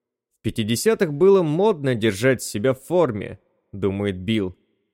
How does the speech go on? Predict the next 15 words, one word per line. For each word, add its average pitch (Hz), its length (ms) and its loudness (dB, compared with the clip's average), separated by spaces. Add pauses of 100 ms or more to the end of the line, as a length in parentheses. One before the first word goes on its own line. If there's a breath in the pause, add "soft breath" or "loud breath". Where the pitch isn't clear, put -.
(720)
На 98 160 -2
девушках 196 640 2
старомодные 160 800 0
цельные 143 480 0
купальники 156 680 0
с 120 120 -4
бретельками, 113 920 2 (160)
а-ля 110 480 2
Эстер 156 440 2
Уильямс, 139 720 2 (260)
в - 40 -20
которых 107 380 -2
женщины 170 560 0
выглядят 113 720 -2
так, 208 280 0